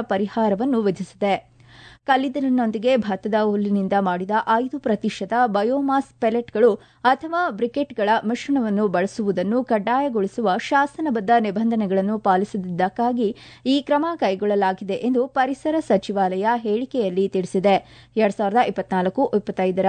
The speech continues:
ಅವಧಿಯ ಅನುಸರಣೆಯ ಪರಿಶೀಲನೆಯ ಸಮಯದಲ್ಲಿ ಉಷ್ಣ ವಿದ್ಯುತ್ ಸ್ಥಾವರಗಳು ಈ ನಿಯಮವನ್ನು ಪಾಲಿಸಿಲ್ಲ ಎಂದು ಕಂಡುಬಂದಿದೆ. ಈ ವರ್ಷದ ಏಪ್ರಿಲ್ ಹದಿನೈದರೊಳಗೆ ವಿಧಿಸಲಾದ ಪರಿಸರ ಪರಿಹಾರವನ್ನು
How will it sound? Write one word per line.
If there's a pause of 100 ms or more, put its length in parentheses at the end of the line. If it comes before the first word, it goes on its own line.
(100)
ಅವಧಿಯ (100)
ಅನುಸರಣೆಯ
ಪರಿಶೀಲನೆಯ (140)
ಸಮಯದಲ್ಲಿ (280)
ಉಷ್ಣ (100)
ವಿದ್ಯುತ್
ಸ್ಥಾವರಗಳು
ಈ
ನಿಯಮವನ್ನು
ಪಾಲಿಸಿಲ್ಲ (100)
ಎಂದು
ಕಂಡುಬಂದಿದೆ.
ಈ
ವರ್ಷದ (180)
ಏಪ್ರಿಲ್
ಹದಿನೈದರೊಳಗೆ
ವಿಧಿಸಲಾದ (100)
ಪರಿಸರ
ಪರಿಹಾರವನ್ನು